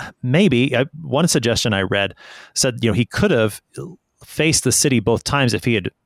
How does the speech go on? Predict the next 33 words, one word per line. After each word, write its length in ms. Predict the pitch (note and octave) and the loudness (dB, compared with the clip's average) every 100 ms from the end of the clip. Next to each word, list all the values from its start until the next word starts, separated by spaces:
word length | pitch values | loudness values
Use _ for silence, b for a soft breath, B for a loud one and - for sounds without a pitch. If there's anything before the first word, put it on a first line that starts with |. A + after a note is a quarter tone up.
| _ | _
switched 460 | - - A#2+ - - | -6 -2 -2 -2 -2
which 280 | A#2 - | -2 -2
side 300 | - G2+ B2 | 0 0 0
he 120 | C3 D3 | 0 0
was 180 | D3+ | 0
on. 300 | D#3+ E3+ F#3 - - | 2 2 0 -2 0
You 80 | |
know, 180 | D3 C3 | 0 2
if 80 | A2+ | 0
he, 140 | A#2 - - | -2 -4 -4
on 140 | G#2+ | -2
the 60 | G2+ | 0
one 180 | A2 C3 | 0 0
hand, 220 | B2+ A#2+ | 0 0
he 60 | G2 | 0
lies 240 | G2 G#2+ | 0 0
down 160 | G#2+ G2 | 0 0
on 80 | |
one 140 | F#2+ A2 | 0 -2
side 180 | A#2+ G#2+ | 0 -2
of 60 | |
the 80 | F#2+ | -2
city 260 | - A2 F#2+ | -2 -2 -2
and 140 | F#2 | -2
faces 380 | A2+ G#2 G#2 F#2+ | -4 -2 -4 -6
it 100 | - _ | -10 _
with 220 | A2 G2 | -6 -6
his 140 | D#2+ | -6
left 340 | A2+ C3 B2 - | -2 0 0 -4
and 120 | F#2 | -6
then 180 | F#2 F2+ | -6 -6
switches 440 | - - C3 G#2+ - | -6 -4 -2 -2 -2
sides. 400 | F#3+ C3 F#2+ | 0 0 -2